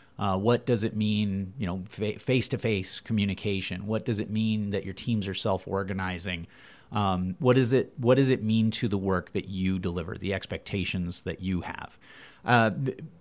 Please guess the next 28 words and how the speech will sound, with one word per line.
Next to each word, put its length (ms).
rather 400
than 180
just 180
go 180
into, 720
you 60
know, 100
immediately 480
adopting 760
a, 200
you 100
know, 100
a 60
process 480
change, 520
as 140
it 80
were. 280
Now 300
we 140
work 240
in 80
sprints, 400
we 80
do 140
stand-ups, 600
right? 300
Um, 560